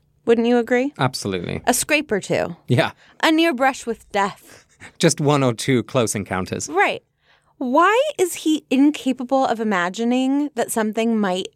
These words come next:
Speaker 1: happen to him if he goes into Hogsmeade, even though everybody says that he cannot go into Hogsmeade? I am Team Snape in this chapter. Not really, but a little.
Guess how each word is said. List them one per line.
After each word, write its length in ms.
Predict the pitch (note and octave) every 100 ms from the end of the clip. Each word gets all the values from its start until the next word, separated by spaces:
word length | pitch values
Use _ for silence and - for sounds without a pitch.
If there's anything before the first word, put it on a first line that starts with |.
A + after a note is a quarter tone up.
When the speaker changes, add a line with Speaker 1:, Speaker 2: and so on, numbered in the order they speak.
| _ _ _ -
Speaker 1:
happen 440 | F#3+ F#3+ G3 G#3
to 120 | A#3+
him 340 | A#3 B3+ C4 C#4 G3+
if 100 | -
he 140 | G3+
goes 320 | E3 F#3+ F#3+
into 200 | F#3+ G3
Hogsmeade, 840 | F3+ - E3+ F#3 F3 E3 C#3 B2+ - - - _ B3
even 320 | B3 B3+ B3
though 240 | G#3 G3+ - _ _ _ _ G#3
everybody 1300 | A#3 B3+ A#3+ A3 G3+ A#3 A#3 E3 G3+ F3+ C#3+ E2+ - _ _ -
says 300 | - G3 E3+
that 80 | D3+
he 140 | F3
cannot 300 | F3 D#3+ D#3
go 160 | D3 D3
into 160 | E3+
Hogsmeade? 560 | D3+ - - - - - - - - -
I 100 | F#4+
am 260 | F4+ A#3 A#3+
Team 320 | - C#4 D4+
Snape 480 | - F4+ D4+ A#3 G#3+
in 100 | G3+
this 220 | G3+ -
chapter. 680 | B3 G3+ - G3+ G3 G#3+ - _ _ -
Not 200 | G3 G3
really, 340 | D3 D#3 C3 E3
but 300 | F3+ C4+ C4
a 80 | D#4
little. 560 | D#4+ F4+ D4+ F#3+ D#3